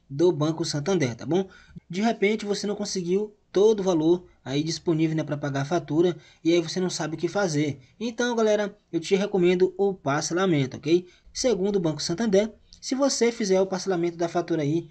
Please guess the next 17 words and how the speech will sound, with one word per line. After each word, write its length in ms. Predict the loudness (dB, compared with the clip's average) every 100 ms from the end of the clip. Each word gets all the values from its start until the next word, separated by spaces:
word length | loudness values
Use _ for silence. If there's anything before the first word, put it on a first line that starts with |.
| _
do 280 | -8 2 2
cartão 280 | 2 -2 0
de 120 | -2
crédito, 360 | 0 0 0 -2
né, 80 | -4
no 80 |
mês 200 | -2 -2
que 80 | -4
você 120 | -8
fizer 140 | -8 -6
P 120 | -4
R 160 | -2 0
A, 200 | -2 -8 -14 -20 _
não 260 | 0 0
tem 160 | 2 0
nenhum 240 | 2 0
problema 580 | 2 2 2 2 0 -2